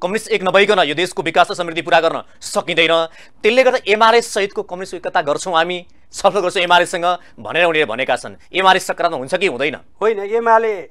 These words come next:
Speaker 2: एमाले, मै, एमालेको स्कुलिङबाट हुर्केका मान्छेको बारेमा त मैले तपाईँकै मिडियामा योभन्दा पहिले भनेको थिएँ।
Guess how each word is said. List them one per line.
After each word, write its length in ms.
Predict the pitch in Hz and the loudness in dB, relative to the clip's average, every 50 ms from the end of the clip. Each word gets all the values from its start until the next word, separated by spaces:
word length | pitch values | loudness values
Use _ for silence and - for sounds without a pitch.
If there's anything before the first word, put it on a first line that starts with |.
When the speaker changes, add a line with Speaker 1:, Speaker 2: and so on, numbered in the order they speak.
| - 175 | -10 -6
Speaker 2:
एमाले, 480 | 190 208 220 226 214 214 220 220 220 208 196 165 - - 156 147 131 131 - - | -6 -4 -2 0 0 2 2 0 -2 -4 -6 -8 -14 -18 -18 -18 -18 -18 -20 -20
मै, 440 | 131 131 151 175 196 202 196 180 127 120 | -18 -10 -6 -6 -4 -4 -4 -6 -8 -12
एमालेको 560 | 139 170 185 208 208 208 214 220 214 214 202 180 | -10 -8 -4 0 2 2 2 0 -2 -4 -6 -8
स्कुलिङबाट 460 | - - - 208 202 202 196 190 190 | -8 -10 -8 -8 -6 -4 -4 -2 -2
हुर्केका 520 | 180 135 123 123 120 - 180 175 180 175 | -4 -4 -8 -10 -10 -10 -6 -2 -2 -2
मान्छेको 380 | 170 165 165 151 - 147 170 160 | -2 -2 -6 -8 -10 -10 -8 -4
बारेमा 320 | 151 147 147 151 147 147 | -4 -4 -4 -4 -6 -8
त 80 | 143 175 | -8 -10
मैले 220 | 175 160 156 151 | -10 -10 -12 -10
तपाईँकै 340 | 143 151 143 156 156 175 170 | -10 -8 -8 -6 -6 -6 -8
मिडियामा 360 | 151 147 139 143 139 139 151 | -8 -8 -6 -6 -6 -6 -6
योभन्दा 280 | 147 135 123 131 139 135 | -8 -8 -10 -10 -12 -12
पहिले 240 | - 139 127 123 117 | -12 -12 -12 -12 -12
भनेको 340 | 110 107 110 110 101 113 | -14 -12 -12 -12 -12 -14
थिएँ। 120 | 123 139 | -16 -18